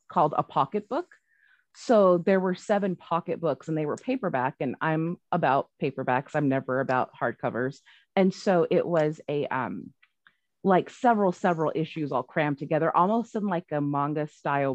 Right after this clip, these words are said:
book, but obviously, like, a Western comic. So I loved it. And they were small and, I don't know, they could fit my bag. I loved it. So anyways, like, I, we're at WonderCon and we see on the, um, exhibitors list that Terry Moore's there. And I'm like,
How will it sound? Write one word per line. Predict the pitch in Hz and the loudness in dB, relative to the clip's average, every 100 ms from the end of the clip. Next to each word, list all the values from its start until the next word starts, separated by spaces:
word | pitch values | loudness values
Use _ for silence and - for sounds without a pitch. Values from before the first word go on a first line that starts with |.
| 127 | -4
book, | 139 143 - - | -2 -4 -4 -4
but | 147 | 0
obviously, | 117 131 135 - 123 | 2 0 -4 -4 -4
like, | 120 117 | -4 -4
a | 127 | -2
Western | 113 - 147 147 | -2 -4 -8 -4
comic. | 160 165 208 - _ _ - | -2 -2 -4 -8 _ _ 0
So | 208 | 2
I | |
loved | 190 160 - | 6 4 2
it. | 131 - | -6 0
And | 190 | 2
they | 175 | 2
were | 160 | -4
small | - 147 131 120 | -6 -4 -2 -2
and, | 101 - | -4 -4
I | 202 | 0
don't | 165 | 0
know, | 123 | 0
they | 151 | -4
could | 147 | -6
fit | 175 | -6
my | 123 | -4
bag. | 107 92 - | -4 -6 -2
I | 151 | 0
loved | 120 104 | 0 -2
it. | - _ _ _ - | -10 _ _ _ 0
So | 269 | 4
anyways, | 262 208 196 - | 4 4 0 2
like, | 190 175 190 | 0 2 -2
I, | 196 - - _ - | -2 -4 -14 _ -10
we're | 196 | -6
at | - 220 | -2 -2
WonderCon | 220 208 190 185 190 185 180 180 - - | 0 -2 -2 -2 -2 0 -2 -4 -8 -4
and | 196 185 | 0 0
we | 180 | -2
see | - 202 202 202 | -6 -6 -4 -2
on | 180 165 160 | -2 -2 -2
the, | 147 135 - 143 | -2 -4 -6 -6
um, | 127 87 71 | -6 -8 -6
exhibitors | 180 156 160 160 151 | -4 -2 0 0 -2
list | 165 139 | -4 -6
that | 135 | -8
Terry | - 147 139 | -6 -4 -4
Moore's | 131 135 | -4 -4
there. | 139 120 | -4 -4
And | 143 | -4
I'm | 151 147 | -4 -2
like, | 127 | -2